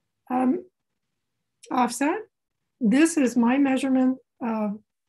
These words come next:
the water surface over a, a thirty-day period. So I measured the tides for thirty days, five days after, and twenty-five days before the earthquake, just so you could see the tides. Again, that's what tides look like.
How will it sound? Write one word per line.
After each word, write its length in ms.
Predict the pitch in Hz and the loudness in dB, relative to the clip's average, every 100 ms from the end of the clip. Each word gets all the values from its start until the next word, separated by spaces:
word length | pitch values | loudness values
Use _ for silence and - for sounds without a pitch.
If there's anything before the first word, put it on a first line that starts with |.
| _ | _
the 100 | 240 | -4
water 440 | 226 196 208 220 262 | -2 -2 -2 0 -2
surface 460 | 262 269 302 285 | -2 -4 -4 -6
over 460 | - 233 240 220 220 | -4 0 0 0 -2
a, 500 | 208 208 196 196 214 - | -6 -4 -4 -4 -6 -8
a 40 | 208 | -10
thirty-day 680 | - 247 254 247 233 226 | -2 0 0 0 0 0
period. 500 | 220 - 226 285 339 | -2 -4 -4 -4 -6
So 160 | - 226 | -6 -4
I 160 | 208 208 | -2 2
measured 580 | 208 220 214 226 190 | 2 2 0 -2 -2
the 80 | - | -8
tides 580 | 185 - 214 208 196 - _ _ _ _ _ _ _ | -10 -6 -4 -2 -4 -8 _ _ _ _ _ _ _
for 100 | 233 | -4
thirty 320 | 240 254 247 | 0 0 2
days, 520 | 220 240 226 220 - _ | 2 2 2 2 -2 _
five 220 | 214 220 214 | -6 -4 -2
days 180 | 208 | -4
after, 880 | 196 226 247 247 262 247 240 240 233 _ _ _ _ _ - | -4 -2 -2 -2 -2 -2 0 -2 -4 _ _ _ _ _ -6
and 180 | 208 208 | -4 -2
twenty-five 480 | 240 226 220 208 | 0 -2 -2 -4
days 280 | 190 214 202 | -2 -2 -2
before 480 | 220 196 233 233 285 | -4 -4 -2 0 0
the 180 | 311 320 | -2 -4
earthquake, 480 | 285 285 330 330 - | -6 -6 -4 -4 -4
just 220 | 240 240 | -6 -4
so 80 | 240 | -2
you 120 | 220 | -2
could 160 | 208 | -4
see 140 | - 247 | -6 -6
the 140 | 220 | -6
tides. 580 | 190 208 220 302 - - _ _ _ _ _ _ _ - | -6 -6 -4 -6 -10 -18 _ _ _ _ _ _ _ -12
Again, 480 | 220 277 254 180 208 | -2 0 2 0 -2
that's 260 | - 226 233 | -4 -4 -4
what 140 | 254 | -8
tides 360 | 247 233 220 - | -6 -6 -6 -6
look 180 | 311 311 | -6 -2
like. 220 | 311 302 | -2 -2